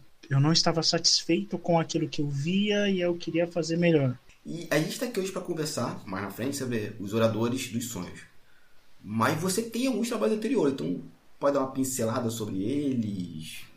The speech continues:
Speaker 2: Quais são eles? Onde é que eles se encontram? Tô na Amazon. Você falou de algumas editoras.
Speaker 1: É,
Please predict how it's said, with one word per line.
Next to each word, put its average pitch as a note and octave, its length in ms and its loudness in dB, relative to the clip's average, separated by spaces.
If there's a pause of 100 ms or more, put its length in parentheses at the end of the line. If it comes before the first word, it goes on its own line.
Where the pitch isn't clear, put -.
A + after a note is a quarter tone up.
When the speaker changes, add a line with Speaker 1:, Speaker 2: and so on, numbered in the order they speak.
(120)
Speaker 2:
Quais G2+ 200 -4
são F#2 200 -4
eles? A2+ 240 2
Onde A2 100 4
é A#2+ 60 2
que A#2+ 80 -2
eles A2 200 -2
se G#2 60 -6
encontram? G#2 560 -4
Tô G2+ 160 -6
na F2 120 -4
Amazon. G2 600 -4 (120)
Você C#3+ 140 -4
falou B2 220 0
de G#2+ 80 0
algumas G2+ 280 -4 (100)
editoras. G#2+ 600 -8 (340)
Speaker 1:
É, C#3 180 2